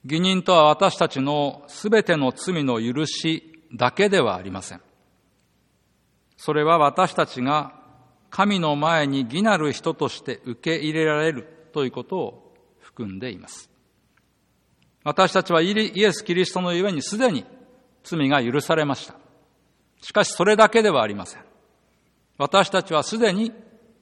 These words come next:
神の前に義なる人として受け入れられているのです。これは神の子供とされているということと結びついています。つまり私たちはすでに神の子供として、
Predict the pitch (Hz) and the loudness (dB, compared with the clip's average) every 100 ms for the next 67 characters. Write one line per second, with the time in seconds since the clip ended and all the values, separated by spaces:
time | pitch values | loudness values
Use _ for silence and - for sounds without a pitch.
0 | _ - 202 202 160 143 151 180 143 147 | _ -2 0 0 -2 0 0 0 0 -4
1 | 175 - _ 123 110 196 202 147 135 - | -6 -10 _ -12 -4 2 2 2 -2 -4
2 | 147 131 - - 185 - - 127 - 202 | -6 -6 -8 -8 -10 -10 -10 -10 0 2
3 | 196 196 202 208 208 156 104 85 - _ | 2 2 4 4 2 0 -6 -14 -18 _
4 | 107 87 - - _ _ _ _ _ _ | -20 -20 -20 -20 _ _ _ _ _ _
5 | _ _ - 160 170 175 160 202 196 147 | _ _ -2 2 4 4 4 0 0 -4
6 | - 156 156 214 226 226 - 214 220 220 | -2 -2 2 2 2 0 0 0 0 0
7 | 220 226 226 - 156 131 147 185 127 101 | -2 -2 -6 -6 -4 -4 -4 -6 -6 -10
8 | - _ 123 120 160 160 190 170 - - | -12 _ -14 -8 -6 -4 -6 -6 -10 -14
9 | - - _ _ _ _ _ _ _ _ | -20 -20 _ _ _ _ _ _ _ _
10 | _ - 202 180 170 165 202 - 185 190 | _ 0 4 6 6 6 4 4 -2 0
11 | 160 208 277 226 - - - _ _ _ | -2 0 2 2 -2 -14 -20 _ _ _
12 | _ - 208 214 165 135 - 165 202 226 | _ -4 0 2 0 0 -2 0 0 0
13 | 196 147 - - | 0 -2 -6 -18